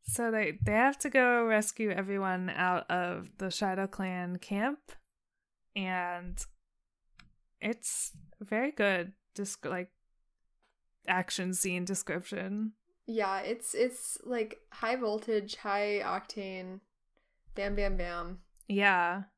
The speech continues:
Speaker 1: It's like trees are crashing down everywhere. Like, I could just see it so clearly, like, visually in my mind is, like, shot like a movie or something.
Speaker 2: It's scary.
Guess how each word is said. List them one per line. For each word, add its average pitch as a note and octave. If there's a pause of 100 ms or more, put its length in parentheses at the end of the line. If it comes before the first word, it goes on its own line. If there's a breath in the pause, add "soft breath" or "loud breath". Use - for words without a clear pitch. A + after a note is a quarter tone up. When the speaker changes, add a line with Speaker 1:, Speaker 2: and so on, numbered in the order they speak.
(500)
Speaker 1:
It's A3+
like A#3+
trees B3
are A3
crashing G3
down F3
everywhere. B3
Like, A3+
I A3
could D#4+
just F#4
see B3
it G3
so G3
clearly, F3
like, D#3+ (800)
visually F3
in E3
my D#3+
mind D#3+
is, F#3
like, -
shot -
like F3+
a G3
movie G3
or A#3
something. A3+ (500 loud breath)
Speaker 2:
It's -
scary. F4